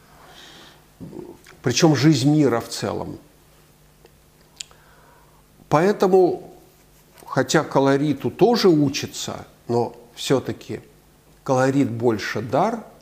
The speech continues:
а вот рисунок больше пред-, продукт, э, нашей учебы. У, у, у старых мас-, у д-, э, у старых мастеров академ-, в результате академических занятий.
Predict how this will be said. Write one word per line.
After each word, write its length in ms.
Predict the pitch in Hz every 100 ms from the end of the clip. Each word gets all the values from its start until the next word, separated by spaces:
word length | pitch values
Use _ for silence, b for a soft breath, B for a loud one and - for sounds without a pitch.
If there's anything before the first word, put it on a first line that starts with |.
| _ _ - -
а 80 |
вот 200 | 120 120
рисунок 600 | 123 104 - 185 214 143 -
больше 420 | 120 120 - 117
пред-, 340 | - 117 110 - B B -
продукт, 520 | 123 110 127 196 - - - _ _ _ _ _ _ _
э, 300 | 120 110 104 - -
нашей 520 | 120 131 - 143 131 -
учебы. 560 | 131 - 104 101 - - _ _ _ _ _ _ _ _ _ b b b b b b -
У, 100 | 123 131 -
у, 440 | 110 117 117 - 127
у 40 |
старых 420 | 120 - 117 101 110
мас-, 200 | 107 110
у 120 | 120
д-, 140 | 117
э, 400 | 110 107 98 92 101
у 60 | 117
старых 400 | - 120 107 -
мастеров 600 | 107 - 120 180 220 -
академ-, 380 | - 107 110
в 280 | 117 110 101
результате 540 | 104 113 117 120 - 107
академических 760 | 107 104 104 101 - - 110
занятий. 560 | 98 110 170 196 -